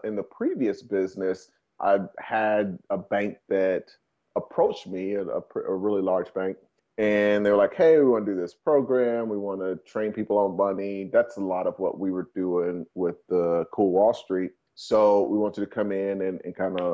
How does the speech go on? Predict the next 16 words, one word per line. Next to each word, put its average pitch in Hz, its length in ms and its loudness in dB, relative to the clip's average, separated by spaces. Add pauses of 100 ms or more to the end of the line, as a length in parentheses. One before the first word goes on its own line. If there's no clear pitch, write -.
run 87 380 -2
this 85 340 -6
and 82 240 -4 (220)
do 170 180 4
this." 95 240 4
And 95 160 -2
so 101 480 4 (260)
I 165 280 6
still 110 1080 4
was 104 320 -2 (240)
in, 104 200 -4
in 98 200 -4
charge 95 320 2
of 90 120 -12
kinda 87 340 -2 (180)
building 92 880 0